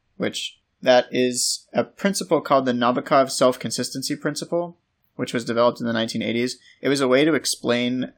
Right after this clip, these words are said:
how you could have time travel without paradoxes. And the way that they were able to do that was to basically say, "Okay, well, if you don't have free will, then there's none of, there's, none of these problems would happen. There's no, like, way that you could create a causality loop or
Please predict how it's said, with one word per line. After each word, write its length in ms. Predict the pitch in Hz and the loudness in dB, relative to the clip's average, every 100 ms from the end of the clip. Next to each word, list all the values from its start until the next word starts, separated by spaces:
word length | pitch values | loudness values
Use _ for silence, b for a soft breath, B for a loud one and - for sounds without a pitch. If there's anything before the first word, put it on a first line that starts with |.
| _ | _
how 180 | 123 120 | 2 2
you 160 | 117 | 0
could 140 | 127 127 | -6 -2
have 260 | 113 117 | 0 0
time 200 | - 120 | 0 -4
travel 300 | 123 120 123 | 0 2 2
without 380 | 113 113 113 - | 0 2 2 2
paradoxes. 800 | 117 120 127 - 175 180 175 - _ _ _ _ _ - | -2 0 0 -2 -8 -8 -10 -14 _ _ _ _ _ -6
And 220 | 135 131 - | -4 -2 -2
the 120 | 135 | 2
way 140 | 131 | 2
that 160 | 139 113 | 2 2
they 380 | 120 120 117 - | 2 2 0 -2
were 120 | 123 | 0
able 220 | 113 123 120 | 2 2 0
to 40 | |
do 200 | 131 214 | -2 2
that 180 | 139 104 | 4 4
was 140 | 113 | 2
to 80 | - | -2
basically 340 | 120 123 - 117 | -2 -2 -2 -2
say, 400 | 117 113 110 _ _ _ | 2 2 0 _ _ _
"Okay, 260 | 151 - 123 | -2 4 4
well, 100 | 127 | 4
if 140 | 127 | 0
you 40 | 135 | 0
don't 260 | 139 156 | 0 0
have 220 | 139 127 113 | 2 0 0
free 220 | 123 113 | -4 0
will, 320 | 147 160 110 | 4 6 6
then 160 | 117 113 | 2 -2
there's 200 | 110 127 | -4 -2
none 180 | 117 | -2
of, 200 | 113 110 | -2 -4
there's, 360 | 131 117 - - - | -6 -4 -8 -14 -6
none 160 | 139 | -4
of 40 | 135 | -2
these 140 | 120 | -2
problems 440 | - 139 113 110 - | 2 2 2 -6 -8
would 100 | 117 | -2
happen. 420 | 117 - - - _ _ _ | -2 -2 -10 -12 _ _ _
There's 180 | 131 123 | -8 -2
no, 340 | 123 117 117 117 | 0 0 0 -2
like, 320 | 117 107 _ _ _ - | -2 -2 _ _ _ -2
way 160 | 123 120 | 2 2
that 100 | 104 | 2
you 100 | 117 | -6
could 140 | - | -8
create 220 | - 117 | -2 0
a 40 | 110 | 2
causality 540 | 123 117 113 113 113 | 0 4 4 4 2
loop 240 | 107 110 - | -4 -6 -6
or 480 | - 110 110 107 | -2 0 0 -2